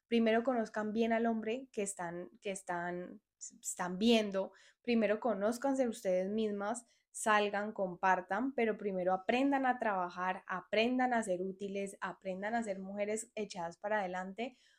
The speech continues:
porque no es eso de que, eh, lo que le dicen a uno en la casa, de que, "Ay, no,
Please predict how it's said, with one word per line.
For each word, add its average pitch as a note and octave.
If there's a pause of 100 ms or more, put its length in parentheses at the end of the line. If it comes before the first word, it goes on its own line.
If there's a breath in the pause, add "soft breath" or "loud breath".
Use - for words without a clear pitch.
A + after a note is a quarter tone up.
(200 soft breath)
porque A#3+
no A#3+
es A#3
eso B3+
de C4
que, G3 (420)
eh, G#3+
lo A3+
que A3+
le G#3+
dicen G#3+
a A#3+
uno G#3
en A#3
la G3
casa, F#3 (280 soft breath)
de A3
que, A3
"Ay, C#4
no, G3+